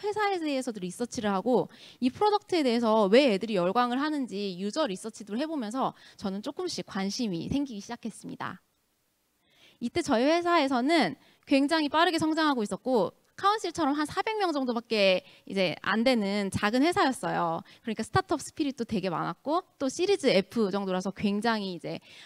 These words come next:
어, 비전이 큰 회사였고요. 이,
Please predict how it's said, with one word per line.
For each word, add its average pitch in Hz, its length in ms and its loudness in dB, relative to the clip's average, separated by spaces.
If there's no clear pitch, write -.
어, - 160 -12
비전이 220 680 -2
큰 339 240 -2
회사였고요. 190 800 2
이, 285 440 6